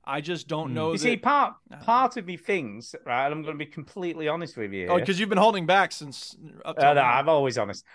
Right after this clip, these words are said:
Speaker 1: Yeah.
Speaker 3: But part of me thinks this game would have been better if it had been get in the spaceship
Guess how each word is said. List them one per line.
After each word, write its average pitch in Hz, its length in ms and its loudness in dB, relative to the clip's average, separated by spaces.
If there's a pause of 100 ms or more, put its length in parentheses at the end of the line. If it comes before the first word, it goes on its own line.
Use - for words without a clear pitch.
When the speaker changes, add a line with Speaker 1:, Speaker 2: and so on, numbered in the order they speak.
Speaker 1:
Yeah. 147 160 -8
Speaker 3:
But 202 160 6
part 269 160 6
of 254 80 4
me 240 80 4
thinks 180 440 0
this 185 280 -2
game 185 280 2
would 170 120 -6
have 160 100 -6
been 151 200 -6
better 156 520 -2 (480)
if 170 140 0
it 170 100 2
had 165 100 2
been 160 180 -2
get 208 260 0
in 202 100 -8
the 196 100 -8
spaceship 123 640 -4